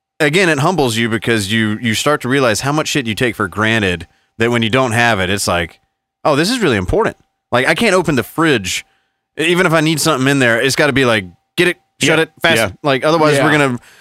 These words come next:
Speaker 1: lose all of our food.
Speaker 2: Yep.
Speaker 1: Food we would have to be throwing, thrown out after, like, a day's worth. Now we're out of food. Like, it ju-, you immediately start to process things differently. You don't check your phone that often because you can't recharge it unless you,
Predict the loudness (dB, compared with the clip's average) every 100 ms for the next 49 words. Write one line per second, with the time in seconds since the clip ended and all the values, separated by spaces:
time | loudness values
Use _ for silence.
0 | _ -2 0 0 -4 -6 0 0 2 0
1 | 0 -2 0 2 0 -2 _ _ -8 -2
2 | 0 0 -2 -2 0 0 0 -2 -2 -2
3 | 0 2 2 2 -2 _ -2 0 2 2
4 | 2 0 0 0 0 0 -2 -2 0 0
5 | 0 -2 -2 -2 -4 -8 _ -2 0 2
6 | 2 0 -4 -2 -2 -2 _ _ _ -2
7 | -2 -4 -4 -2 0 0 0 0 0 -2
8 | -2 -2 0 -2 -2 -2 -2 -2 -2 -2
9 | -2 -4 -8 _ _ -2 0 0 0 -4
10 | -4 -6 -2 0 2 2 0 0 -2 -2
11 | -2 -2 -4 -4 -6 -6 -4 -8 -6 -2
12 | 0 0 -2 -4 -8 -14